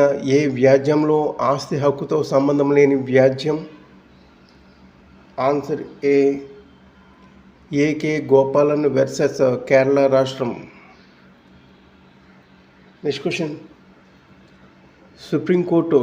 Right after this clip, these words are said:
రెండవ ప్రధాన న్యాయమూర్తి? ఆన్సర్ బి, ఎంపీ శాస్త్రి. నెక్స్ట్ క్వశ్చన్, తాత్కాలిక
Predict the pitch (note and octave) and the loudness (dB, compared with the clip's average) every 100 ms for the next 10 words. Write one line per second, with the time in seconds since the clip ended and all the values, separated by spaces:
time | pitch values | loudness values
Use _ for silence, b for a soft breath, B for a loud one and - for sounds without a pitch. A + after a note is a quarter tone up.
0 | A#2+ C3+ D3+ E3 D#3 - C3+ C#3+ C#3+ C#3+ | 2 2 2 2 2 0 2 2 4 2
1 | C#3+ C#3+ C#3+ D3 D3 E3 - - - - | 2 2 0 0 -2 -8 -8 -18 -20 -20
2 | _ _ _ _ _ _ _ _ _ _ | _ _ _ _ _ _ _ _ _ _
3 | _ _ _ _ _ _ - C3 C#3 D3 | _ _ _ _ _ _ -8 -6 -4 -4
4 | C3 C#3+ C#3 C#3 C#3 B2+ B2+ D3 C#3 C#3+ | -4 0 0 -2 -4 -4 -2 -2 -4 -4
5 | C#3+ C#3 - C3 C3 - C3+ G#2 - - | -4 -4 -4 -6 -6 -10 -10 -10 -14 -20
6 | _ _ _ _ _ _ _ _ _ _ | _ _ _ _ _ _ _ _ _ _
7 | _ - _ _ _ _ _ - D3+ - | _ -20 _ _ _ _ _ -8 -8 -6
8 | B2+ - D#3 D3+ - - _ _ - _ | -8 -8 -10 -12 -16 -20 _ _ -20 _
9 | - _ _ _ _ _ - - _ - | -20 _ _ _ _ _ -20 -20 _ -20
10 | _ _ B1+ _ _ _ _ _ _ _ | _ _ _ _ _ _ _ _ _ _
11 | _ _ _ _ _ b b b _ - | _ _ _ _ _ b b b _ -6
12 | C#3 D3 - D#3+ D3+ | -4 -2 0 0 0